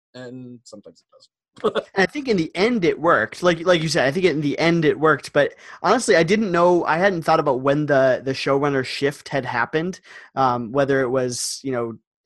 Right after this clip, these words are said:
Speaker 2: I, I assumed it wasn't neatly between seasons. Um, they were probably already knee deep into breaking the story and stuff. But it just, it, I, I hadn't really put, pinpointed that as a reason for why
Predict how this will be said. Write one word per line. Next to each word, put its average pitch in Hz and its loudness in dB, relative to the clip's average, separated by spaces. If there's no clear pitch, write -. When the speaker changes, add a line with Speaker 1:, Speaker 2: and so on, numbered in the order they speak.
Speaker 2:
I, 170 2
I 165 2
assumed 165 2
it 208 6
wasn't 156 2
neatly 120 -4
between 123 -8
seasons. 117 -8
Um, 110 -6
they 127 -4
were 123 -4
probably 131 -4
already 120 -4
knee 123 -6
deep 120 -8
into 117 -8
breaking 117 -8
the 107 -12
story 127 -4
and 113 -10
stuff. - -10
But 214 0
it 135 -6
just, - -4
it, 147 -2
I, 160 0
I 175 2
hadn't 202 0
really 170 -2
put, 151 -8
pinpointed 151 -8
that 135 -2
as 131 -8
a 135 -10
reason 131 -12
for 123 -14
why 131 -8